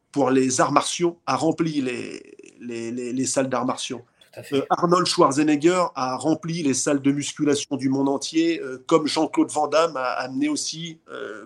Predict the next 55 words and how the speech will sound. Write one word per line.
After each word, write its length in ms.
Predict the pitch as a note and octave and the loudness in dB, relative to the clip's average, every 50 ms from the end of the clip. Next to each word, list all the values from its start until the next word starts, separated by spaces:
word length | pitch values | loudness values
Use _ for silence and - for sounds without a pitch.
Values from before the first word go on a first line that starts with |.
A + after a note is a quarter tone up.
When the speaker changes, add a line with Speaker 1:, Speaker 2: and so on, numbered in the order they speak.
| C3 B2+ | -8 -4
Speaker 1:
beaucoup 300 | C#3+ C#3 - - D3 C#3 | -4 -4 -4 -6 -6 -4
de 120 | C#3+ C3+ | -2 -2
gens 180 | B2 D3+ D#3 C#3+ | -2 -4 -6 -8
dans 80 | B2+ B2+ | -8 -8
les 60 | B2 | -10
sports 260 | - - - B2+ B2 | -12 -12 -12 -14 -14
de 80 | B2+ B2+ | -14 -18
combat. 400 | B2+ B2+ B2+ C3+ D#3+ E3 E3 _ - - - - - - - - - - - _ - | -18 -14 -6 -4 -4 -4 -6 _ -20 -20 -20 -20 -18 -20 -20 -20 -20 -20 -18 _ 0
Et, 300 | D3 C#3 C3+ C#3 - D3+ | 2 2 2 2 2 2
et 40 | C3 | 0
voilà, 360 | B2+ A#2+ C3 D3 D#3 D3 B2 A#2 | 2 4 4 4 4 4 2 2
et 60 | A2 | -2
ce, 400 | - - A#2+ A#2 A#2 A#2 A2+ A2+ | -4 -4 -2 -2 -2 -2 -4 -4
ce, 320 | - - - C3+ B2+ B2 | -6 -6 -4 -4 -4 -4
ce 200 | A#2 - - C#3 | -4 -2 -2 -2
personnage-là, 880 | B2 B2+ - C#3 - - - C3+ C3 C3 A#2+ A#2 C#3 D#3+ E3 D#3 C#3+ _ _ _ _ _ _ _ - | 0 0 0 0 0 0 0 0 0 0 0 0 2 2 0 0 -2 _ _ _ _ _ _ _ -12
euh, 580 | B2+ A#2+ A#2+ A#2 A#2 A#2+ A#2 G#2 G2 G2+ A2 - - - | -8 -6 -6 -4 -4 -6 -6 -6 -8 -8 -10 -12 -6 2
comme, 260 | - D#3+ D#3 D#3 D3+ | 2 2 2 2 0
euh, 340 | C#3+ C#3 C3 B2 A#2+ F#2 E2+ | 2 2 0 0 -4 -6 -6
dans 160 | B2 B2 B2 B2+ | -4 -2 0 0
les 100 | B2+ B2 | 0 2
dessins 320 | C3+ C#3 B2 - - C3+ | 2 4 4 4 4 4
animés, 400 | C3+ C#3+ D3 D3+ E3 D#3+ D3 C#3+ - | 4 4 4 4 6 6 6 4 4
Olive 320 | F3 D3 C#3 C#3+ D3 C3 C#3+ | 2 2 2 2 2 2 2
et 80 | C#3 | 2
Tom 360 | C#3 - D#3+ D#3 D#3 D3+ C#3 B2 | 4 4 6 6 6 4 2 -4
a, 40 | A#2 | -6
<laughs> 460 | G#2+ G#2+ - - A2 - - - - | -6 -8 -10 -10 -10 -8 -6 -4 -4
a 60 | F3 - - - - - - - F3+ - - | -4 -4 -4 -8 -8 -10 -10 -12 -12 -6 -2
emmené 180 | F3 D#3 D#3+ D#3+ | 4 6 6 6
beaucoup 320 | D#3 D#3+ D#3+ D#3+ - D#3+ | 6 6 4 4 0 -6
de 40 | C#3+ | -4
jeunes, 340 | - - - E3+ D#3 D3+ D3+ - - - - - - - | -4 0 2 4 2 2 0 -6 -16 -18 -20 -16 -8 -4
euh, 100 | D3 C#3 | -2 0
vers 180 | B2+ C#3 C#3 C3 | 2 2 2 2
le 100 | C#3 C3+ | 2 0
football. 520 | - - D3+ C#3 B2+ D#3+ F3+ F3+ E3 C#3 - _ _ _ _ _ _ _ _ _ _ | 0 -2 -6 -2 4 4 4 6 4 2 -2 _ _ _ _ _ _ _ _ _ _
Alors, 200 | - B2 B2+ A#2 | -10 -8 -8 -8
tu 140 | - - E3 | -6 -6 -6
me 60 | D3 | -6
parlais 300 | C3 - E3 D3 D#3 D3 | -4 -4 0 4 4 4
du 180 | C#3 C3+ D#3 D#3+ | 2 0 -8 -12
trois, 280 | - - G3 G3 F#3+ E3+ | -6 -2 0 0 0 0
mais 100 | C#3 C3+ | -2 -2
pas 140 | - D3 C3+ | -2 -4 -4
seulement 340 | - - D3+ D#3 D3+ E3+ F3+ | -2 -2 -2 -2 -2 -4 -6
le 80 | F3 | -6
trois, 400 | - - - F#3 F#3 F3 E3 D3+ | -6 -6 -4 -2 0 0 -2 -2
le 200 | C3+ B2+ C3 C#3 D#3 | -4 -4 -2 -2 0
un, 160 | E3 E3+ D#3 | 0 0 0
le 160 | D3 C#3 C3+ | -2 -4 -2
deux, 240 | C3+ D3 D#3+ E3+ E3 | 2 2 4 4 4
le 100 | D3+ C#3+ | 2 -2
quatre, 440 | - - E3+ F3 F3+ F3 - _ - | -4 -2 0 0 0 -2 -4 _ -20
euh, 120 | B2 A#2+ | -20 -20